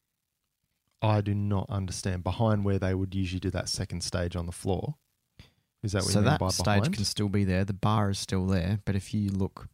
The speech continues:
Speaker 2: behind the bar, between
Speaker 1: Where the
Speaker 2: somehow they've
Speaker 1: A T Ms used to be.
Speaker 2: somehow they've crammed it in and also fit it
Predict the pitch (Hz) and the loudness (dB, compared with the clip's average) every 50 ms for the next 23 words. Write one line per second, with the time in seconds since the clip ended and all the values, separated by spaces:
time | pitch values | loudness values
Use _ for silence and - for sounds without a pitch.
0 | _ _ - 95 90 - 95 95 95 92 92 92 92 - 92 87 95 92 90 87 | _ _ -4 -4 -2 -2 -2 -2 0 0 0 -2 -2 -4 -4 -2 0 0 0 0
1 | 90 92 110 123 123 _ _ _ _ - - - - - 110 107 107 104 98 98 | 0 -2 -2 -4 -6 _ _ _ _ -8 -6 -2 -2 0 2 2 2 2 0 -2
2 | 92 - - - - - - 117 107 107 107 101 101 101 - 98 95 92 92 98 | -4 -6 -8 -8 -4 0 2 4 6 6 6 6 4 2 2 2 2 0 0 -2
3 | 92 92 95 90 - 92 90 - - - - - - - 156 - _ _ _ _ | -2 -2 -4 -4 -6 -8 -8 -8 -8 -8 -8 -6 -8 -8 -10 -12 _ _ _ _
4 | _ _ _ _ _ _ _ _ _ _ _ _ _ _ _ _ _ _ _ _ | _ _ _ _ _ _ _ _ _ _ _ _ _ _ _ _ _ _ _ _
5 | - 67 - - - - 135 139 151 151 147 135 113 92 87 - - - - 110 | -12 -12 -8 -6 -4 -2 -2 0 2 2 2 2 2 0 0 -2 -6 -2 0 2
6 | 107 107 107 107 92 87 87 92 92 - - - - - - 85 90 90 95 92 | 2 2 2 2 2 2 2 2 0 0 -2 -4 -6 -4 -2 -2 0 0 0 -2
7 | - - - 85 90 - - - - 101 - 64 60 - | -2 -2 -2 -2 -4 -4 -4 -2 -2 -2 -2 -2 -6 -8